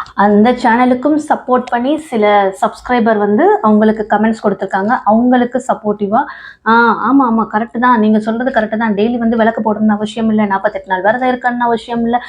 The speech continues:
முருகப்பெருமானுக்கு அப்படி செய்யணும்னு அவசியம் இல்ல, நம்ம கரெக்டா வேலை செஞ்சா போதும், நமக்கு எல்லாமே நல்லது நடக்கும்." கண்டிப்பா நல்லது நடக்குங்க. கரெக்டா வேலை செஞ்சு கை நிறைய சம்பாதிச்சா மட்டும் பத்தாதுங்க. கடவுளின் அருள்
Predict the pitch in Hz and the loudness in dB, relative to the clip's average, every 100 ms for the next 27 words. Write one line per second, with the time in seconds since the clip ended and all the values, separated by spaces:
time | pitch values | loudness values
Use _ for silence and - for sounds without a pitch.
0 | - - 220 220 220 220 196 196 196 208 | -12 -2 2 4 2 0 -2 -2 -4 -2
1 | 196 233 269 269 247 247 233 220 247 233 | -2 -2 -4 -2 0 0 0 -2 -2 0
2 | 226 240 240 - - 196 190 220 233 277 | 2 2 -2 -10 -10 -6 -2 0 0 0
3 | 254 240 247 247 226 233 220 226 226 220 | 0 0 -2 0 0 0 2 2 4 2
4 | 196 202 202 202 220 240 220 202 214 226 | 0 -2 0 2 2 2 2 4 4 2
5 | 202 202 214 214 - - - - 214 220 | 0 -2 0 -2 -2 -10 -20 -4 2 4
6 | 262 302 320 240 233 247 233 214 220 226 | 2 2 2 2 2 2 2 2 2 0
7 | 196 190 202 202 202 254 247 226 226 233 | -2 -2 -2 -2 0 0 2 2 0 -2
8 | 226 214 233 220 208 220 233 247 214 202 | 0 0 0 0 2 2 0 -2 -2 0
9 | 220 240 226 214 240 247 214 208 202 196 | 0 0 -2 -2 -2 -2 0 0 0 -2
10 | 240 220 196 226 254 262 - 214 247 | -2 0 2 2 2 0 0 2 2